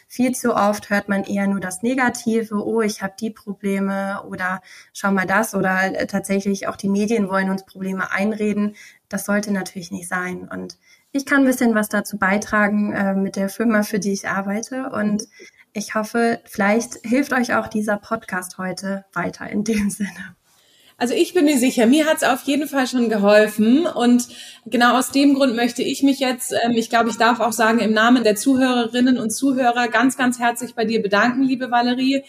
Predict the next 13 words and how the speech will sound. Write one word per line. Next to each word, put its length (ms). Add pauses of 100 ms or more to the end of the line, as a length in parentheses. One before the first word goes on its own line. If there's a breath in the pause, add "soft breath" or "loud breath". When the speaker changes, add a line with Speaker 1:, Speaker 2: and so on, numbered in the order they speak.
(260 loud breath)
Speaker 2:
Schön, 320
dass 180
du 80
da 240
warst 200
und 80
dir 100
Zeit 360
genommen 460
hast. 400
Vielen, 280
vielen 180
Dank. 360